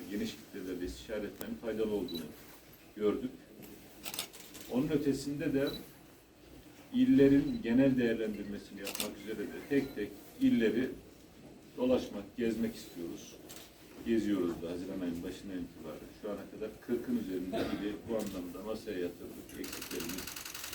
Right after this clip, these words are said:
yapılması gerekenlerle ilgili tedbirlerimizi aldık.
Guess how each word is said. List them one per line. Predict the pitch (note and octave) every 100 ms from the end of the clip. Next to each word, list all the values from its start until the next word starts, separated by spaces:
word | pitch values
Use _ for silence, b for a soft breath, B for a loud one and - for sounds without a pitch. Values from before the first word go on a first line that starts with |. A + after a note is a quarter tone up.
| - G#2
yapılması | - G#2 G2 -
gerekenlerle | - F2+ F#2 F2+ F#2+ F2+ - F2+
ilgili | G#2 E2+ F2+ A2+ -
tedbirlerimizi | A2+ G2 G2+ F2+ F2 E2+ -
aldık. | E2+ -